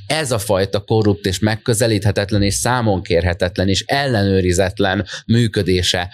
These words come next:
a Samsungnak és bármi másnak országszerte, akár Debrecenben, akár Székesfehérvár környékén, vagy bárhol, ez az, ami probléma.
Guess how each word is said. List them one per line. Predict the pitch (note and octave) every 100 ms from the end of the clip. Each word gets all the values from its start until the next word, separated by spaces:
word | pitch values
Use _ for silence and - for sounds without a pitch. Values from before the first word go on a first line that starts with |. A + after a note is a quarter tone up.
| - -
a | G2+
Samsungnak | F2+ A#2+ G#2 G#2+ G2 F2
és | G#2 G2+
bármi | F#2+ A#2+ A2 G2
másnak | F#2 E2+ - F2+
országszerte, | F2+ F2 - D#2+ - F#2 E2+ -
akár | F2 - F2 -
Debrecenben, | G#2+ F2+ F#2+ - E2+ E2 E2+ E2+ - -
akár | G2 F#2 F#2
Székesfehérvár | - - - F2+ - E2+ E2+ E2 F2
környékén, | - E2+ F2 E2 E2+ E2
vagy | D2+ D2+
bárhol, | F#2 A2 C3+ B2+ - - -
ez | C#3+ G#2+
az, | G#2+
ami | G2+ F#2+
probléma. | F2+ F#2+ F2 F2 - E2+